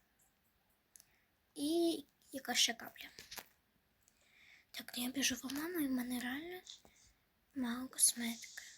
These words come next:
І що мені наносить на моє прекрасне обличчя? Ну, добре.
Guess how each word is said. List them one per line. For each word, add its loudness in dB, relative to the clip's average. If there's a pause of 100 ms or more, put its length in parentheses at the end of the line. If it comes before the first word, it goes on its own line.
(460)
І -4
що 4
мені 2
наносить -10 (540)
на 0
моє 0 (120)
прекрасне -6
обличчя? -6 (1400)
Ну, 12 (100)
добре. 8